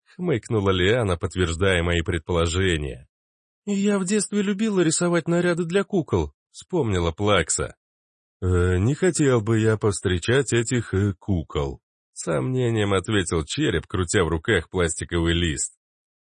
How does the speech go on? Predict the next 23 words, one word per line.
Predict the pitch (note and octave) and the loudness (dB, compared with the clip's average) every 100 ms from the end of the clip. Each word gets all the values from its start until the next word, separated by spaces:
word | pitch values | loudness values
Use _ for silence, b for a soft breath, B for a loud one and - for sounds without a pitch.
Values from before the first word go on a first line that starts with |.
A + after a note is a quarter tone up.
| _ | _
«Э, | G2+ B2+ B2 | 0 0 0
погодите, | D3+ A#2 D3+ D3+ G#2+ E3 - A#2 F#2 - _ | 0 2 2 2 2 0 0 0 -2 -4 _
я | G2 G#2 A2 G2 | -4 0 2 2
не | B2+ | 2
понял, | D#3 G3+ F#3+ G#2+ G#2+ F#2 | 2 2 2 2 0 0
получается, | A#2+ B2+ - C#3 C3 - B2 | 0 0 0 2 2 2 -2
что | - C3+ | 2 0
древние | F#2 E2+ C#3 B2 A#2+ | 0 0 0 2 2
архитекторы | A#2+ C3 A2+ D3+ D3+ - C#3 C#3 D3 | 2 0 -2 2 2 2 -4 -2 0
выводили | C#3+ D3 A2 D3+ C#3 | 2 2 2 0 0
специально | - B2+ - A#2 A#2+ B2+ | -2 -4 0 2 2 2
этих | C3 B2 C3 - - | 2 0 -2 -4 -4
милашек? | F#2+ A2 A#2 F#2+ B2+ D#3 - G3+ - _ _ - | 0 2 2 4 2 2 0 -2 -4 _ _ -4
Не | A2+ G#2+ | 0 0
может | F#2+ G2 F2 B2 B2+ B2+ | 2 0 0 0 0 -2
быть, | E3 C3+ D#2 - _ _ | 0 0 0 -8 _ _
тогда | - A2+ F#2+ C3 | -2 0 2 2
и | B2 | 4
Гаргона, | C#3+ A#2+ G2 D#3+ G3 G#2+ G2+ | 2 2 0 0 2 2 0
получается, | B2+ C#3 - D3 B2 - C3+ | 0 0 0 2 2 0 -2
их | D3 - | -2 0
рук | D3+ A#2 | 0 -2
дело?» | E2 E2+ E3+ G3+ E3 F2 | -2 0 2 2 2 0